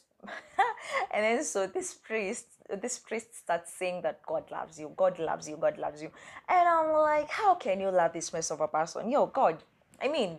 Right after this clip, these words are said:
look at me, like, I am so broken. I am so messed up. I am so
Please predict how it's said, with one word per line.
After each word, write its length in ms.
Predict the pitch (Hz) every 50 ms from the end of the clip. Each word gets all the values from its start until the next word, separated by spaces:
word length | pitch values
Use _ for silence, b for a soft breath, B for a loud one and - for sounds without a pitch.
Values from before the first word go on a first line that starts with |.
| - _ -
look 200 | 214 320 311 -
at 180 | 180 175 - 180
me, 180 | 180 175 170
like, 240 | 160 160 165 165 - -
I 80 | -
am 160 | 170 165 165 170
so 300 | - - - - 156 156
broken. 440 | 156 156 156 - - - 160 - 156 165 B B B B B
I 100 | - 175
am 200 | 185 175 170 180
so 340 | 180 - - - - 180 165
messed 320 | 170 165 156 - - -
up. 200 | 156 147 - - -
I 180 | - 170 165 - -
am 180 | - 165 170 165
so 480 | - - - 170 160 160 165 - -